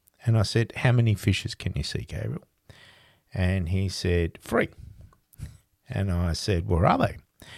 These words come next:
And he pointed out the three fishes.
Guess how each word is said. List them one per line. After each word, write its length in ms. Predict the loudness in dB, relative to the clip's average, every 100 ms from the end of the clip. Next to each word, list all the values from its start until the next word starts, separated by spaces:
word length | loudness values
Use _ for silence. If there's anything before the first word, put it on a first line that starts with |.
| -20 -20 -20 _ -4
And 140 | -2
he 60 | 0
pointed 480 | -4 -6 -4 -6 -8
out 300 | -8 -10 -10
the 100 | -14
three 340 | -12 -12 -12
fishes. 600 | -8 -6 -6 -8 -12 -16